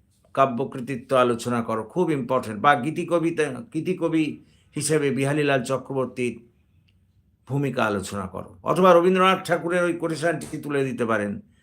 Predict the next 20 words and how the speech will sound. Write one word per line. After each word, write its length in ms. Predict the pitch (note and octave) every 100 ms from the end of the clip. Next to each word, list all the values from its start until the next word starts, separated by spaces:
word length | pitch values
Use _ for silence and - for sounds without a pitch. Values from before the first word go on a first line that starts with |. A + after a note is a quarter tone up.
| _ _ _
যে, 440 | C3 C#3+ C3+ B2 A2 F#2 -
যে, 260 | C3 C3+
যেখানে 360 | A#2+ C3+ D3+ D3
তিনি 460 | A#2+ C3+ C3+ B2 - _ _ _
বিহারীলাল 460 | B2 C3+ C3+ C#3 C3
চক্রবর্তীকে 920 | A#2 B2+ B2+ B2 A2+ A#2+ A2+ A2 F#2+ _ _ _ _ _
ভোরের 360 | G#2 C#3+ C#3+ -
পাখি 480 | A#2 A#2 A#2 G2 F#2+
হিসেবে 280 | A2+ A2 A2
তুলনা 400 | - G2+ F#2+ F#2
করেছেন। 560 | - F2 - - - - _ _ _ _ _ _ _ _ _ _ _ -
এই, 500 | D3+ E3 D#3 - - _ _ _ _ _ _ -
উম, 320 | A2 G#2 G#2+
যে 120 | C#3
কোনো 260 | C#3+ E3 E3
ধরনের 400 | D3+ D#3+ D#3 D3+
প্রশ্ন 320 | C3+ C3 D3+
হলেই 420 | C3+ B2+ B2+ D#3
তোমাকে 340 | C#3 C3 A#2 A#2+
এই, 300 | A#2 G#2+